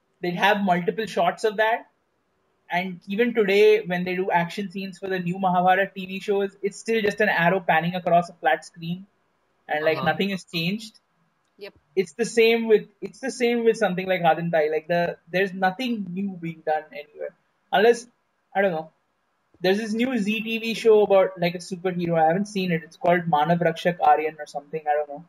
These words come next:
Speaker 1: It's weird. It's a combination of Green Lantern and Doctor Who and, uh, Avatar: The Last Airbender.
Speaker 3: Oh, good.
Speaker 2: Okay.
Speaker 3: <laughs> Kind.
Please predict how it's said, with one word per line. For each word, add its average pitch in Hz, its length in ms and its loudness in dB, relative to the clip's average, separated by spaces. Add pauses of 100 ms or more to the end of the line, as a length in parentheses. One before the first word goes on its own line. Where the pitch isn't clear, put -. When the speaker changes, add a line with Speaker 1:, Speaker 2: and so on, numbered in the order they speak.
(760)
Speaker 1:
It's 165 180 -10
weird. 147 380 2 (160)
It's - 160 -14
a 170 60 -2
combination 170 500 2
of 175 120 -2
Green 165 200 -2
Lantern 156 480 2
and 156 160 -6
Doctor 151 340 0
Who 151 240 -12
and, 147 180 -8 (300)
uh, 151 160 -2
Avatar: 151 460 0
The 151 60 -4
Last 147 260 2
Airbender. 147 540 -2 (1040)
Speaker 3:
Oh, 175 220 -18 (100)
good. - 280 -20
Speaker 2:
Okay. - 520 -2
Speaker 3:
<laughs> - 40 -20
Kind. - 320 -4